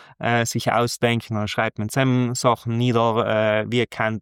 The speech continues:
äh, das U-I-Konzept sein, dass man weiß, in welche Richtung man zu fahren oder zu gehen hat. Ähm, also, äh, man muss sich alles, was in den Spiel der Spieler dienen kann, sieht und hört,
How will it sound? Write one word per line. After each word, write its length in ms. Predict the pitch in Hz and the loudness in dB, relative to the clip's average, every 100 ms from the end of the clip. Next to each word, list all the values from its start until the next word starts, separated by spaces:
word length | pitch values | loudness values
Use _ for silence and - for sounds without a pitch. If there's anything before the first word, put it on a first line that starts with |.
| - | -8
äh, 340 | - 107 98 95 | -8 -8 -8 -10
das 220 | - - | -10 -2
U-I-Konzept 1600 | 131 127 113 123 131 131 127 127 127 113 - 127 - 131 - - | 2 2 2 2 4 4 4 4 2 0 -2 -2 2 0 0 -4
sein, 480 | - 117 120 120 120 | 0 2 2 2 2
dass 520 | 117 117 - - - | 0 -2 -8 -10 -6
man 460 | 120 117 120 117 107 | -4 -2 -2 -2 2
weiß, 300 | 110 123 123 | 2 2 0
in 80 | |
welche 260 | 120 123 113 | 0 0 -2
Richtung 340 | 139 - 131 | -6 -4 -2
man 180 | 123 120 | 0 -2
zu 140 | - - | -4 -4
fahren 320 | 127 123 120 | 0 2 0
oder 180 | 113 - | -2 -4
zu 120 | 127 | -2
gehen 220 | 147 143 | 0 2
hat. 160 | 135 131 - - - - 165 | 0 -2 -20 -20 -18 -16 -10
Ähm, 540 | - 123 127 127 127 113 _ - | -2 2 2 2 2 0 _ -4
also, 200 | 131 143 | 0 2
äh, 380 | 135 - 127 - | 2 0 -4 -6
man 200 | - 139 | -2 2
muss 200 | 147 160 | 4 4
sich 160 | 143 - | 2 0
alles, 360 | 120 160 - | 2 2 0
was 240 | 143 131 - | -2 0 0
in 180 | 131 131 | 0 2
den 320 | 120 120 113 _ | 2 0 -2 _
Spiel 600 | - - - 151 165 170 - _ _ _ _ _ - | -12 -10 -2 2 4 4 2 _ _ _ _ _ -2
der 180 | 120 110 - | 0 0 -4
Spieler 460 | - 139 151 131 - _ - | -8 0 2 2 0 _ -4
dienen 300 | 156 160 175 | 0 2 2
kann, 380 | - 170 170 165 | 0 0 2 0
sieht 340 | - - 180 - - | 0 0 0 -2 -6
und 260 | 117 113 135 | -4 -2 0
hört, 460 | 123 - - - | 0 0 -6 -20